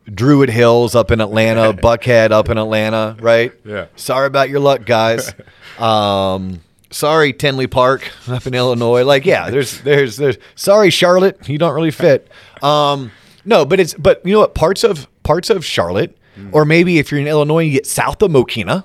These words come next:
Speaker 2: Mm.
Speaker 1: um, right? If you are maybe not Winter Park, but maybe in between Orlando and Tampa, maybe in Davenport,
Speaker 2: Oh.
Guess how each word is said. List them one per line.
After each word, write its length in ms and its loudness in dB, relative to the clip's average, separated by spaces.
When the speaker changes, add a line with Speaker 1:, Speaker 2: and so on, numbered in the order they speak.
Speaker 2:
Mm. 520 -20
Speaker 1:
um, 560 0
right? 240 0
If 200 -6
you 320 -4
are 380 2
maybe 380 -2
not 160 0
Winter 200 -2
Park, 260 0
but 100 -4
maybe 440 -2
in 280 -8
between 720 -6
Orlando 520 2
and 120 -2
Tampa, 480 -4
maybe 300 -2
in 100 -4
Davenport, 720 0
Speaker 2:
Oh. 360 -16